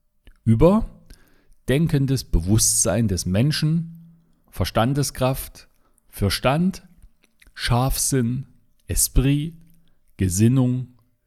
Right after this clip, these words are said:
innere Haltung, Haltung,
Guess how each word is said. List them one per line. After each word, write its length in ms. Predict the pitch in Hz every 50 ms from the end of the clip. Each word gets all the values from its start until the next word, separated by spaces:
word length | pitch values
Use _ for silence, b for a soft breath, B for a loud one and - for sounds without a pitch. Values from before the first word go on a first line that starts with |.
| _ _
innere 460 | - 120 110 120 120 110 98 104 98 98
Haltung, 580 | 104 107 117 110 - 117 113 110 107 123 123 - - - - _ _ _ _ _ _ - - _
Haltung, 760 | - - 110 113 131 127 - 147 147 156 170 170 - -